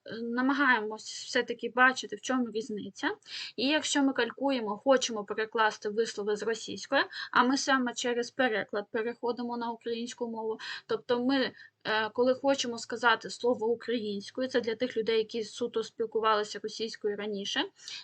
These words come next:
вони згадують, як це буде українською. І найчастіше типова помилка в тому,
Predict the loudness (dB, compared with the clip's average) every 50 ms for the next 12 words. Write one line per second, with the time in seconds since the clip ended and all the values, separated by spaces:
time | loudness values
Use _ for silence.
0 | -4 2 4 6 6 4 4 4 6 6 6 6 4 0 2 2 2 2 0 -2
1 | -8 -4 -2 2 4 4 4 4 2 0 -2 0 -2 -4 -6 -8 -10 -10 -10 -10
2 | _ _ _ 0 2 2 2 0 0 4 4 4 4 4 0 -4 -6 -6 -6 -2
3 | 4 6 6 6 4 2 -6 -6 -6 _ -4 -4 -2 0 2 2 4 4 2 -2
4 | -4 -4 -4 -4 -4 -4 -2 0 0 0 -2 -2 -6 -8 -8 -8 -4 2 4 4
5 | 6 6 4 2